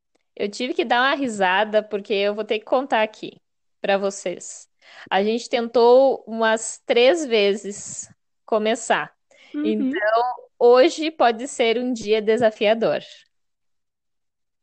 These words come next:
Speaker 2: É. <laughs> Começou começando. <laughs> Chegou chegando.
Speaker 1: E o, o assunto de hoje é sobre sucesso. E o que é sucesso para você?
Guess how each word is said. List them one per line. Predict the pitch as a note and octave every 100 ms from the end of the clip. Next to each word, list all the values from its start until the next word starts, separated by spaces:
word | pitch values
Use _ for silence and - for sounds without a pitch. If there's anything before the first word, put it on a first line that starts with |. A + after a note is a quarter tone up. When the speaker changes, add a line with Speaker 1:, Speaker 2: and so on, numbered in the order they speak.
| _
Speaker 2:
É. | F3+ E3+ F3 F#3 G#3 A3 G#3 E3 A#3+ - -
<laughs> | - E4+ - -
Começou | A#3+ A#3+ B3
começando. | G#4+ C5 - - E3 A#3+
<laughs> | G4+ - G4 G#4 - - - -
Chegou | - A#3
chegando. | - G4+ D#4 F#3 C#4 - - - - - _ _
Speaker 1:
E | B3 A#3+
o, | A3+ A3+ G#3+ -
o | B3 A#3+ A#3 A3+ A3 G#3+
assunto | B3+ - B3+ C4 C#4
de | A#3+ A3+
hoje | A3 A#3 C4+
é | A3
sobre | - - A#3 B3 - _
sucesso. | - - F4+ G4+ - G3 D3 - - - - _ _ _ _ -
E | B3+
o | B3+
que | B3+
é | A#4 A4
sucesso | - D#4 A3 F#3+ -
para | G3 E3+
você? | D#3+ - -